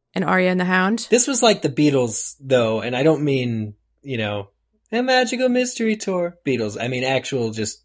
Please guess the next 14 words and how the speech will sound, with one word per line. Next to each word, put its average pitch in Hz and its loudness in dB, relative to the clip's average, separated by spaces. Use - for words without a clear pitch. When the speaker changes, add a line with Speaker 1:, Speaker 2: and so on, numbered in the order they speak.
Speaker 2:
the, 110 -6
the, 107 -12
the 123 -2
clunking 120 -4
of 107 -4
the 107 -8
Beatles. 101 -10
The 127 -2
metal 139 2
on 127 2
metal, 117 -2
the 110 -2
Brienne 123 -2
and 107 -4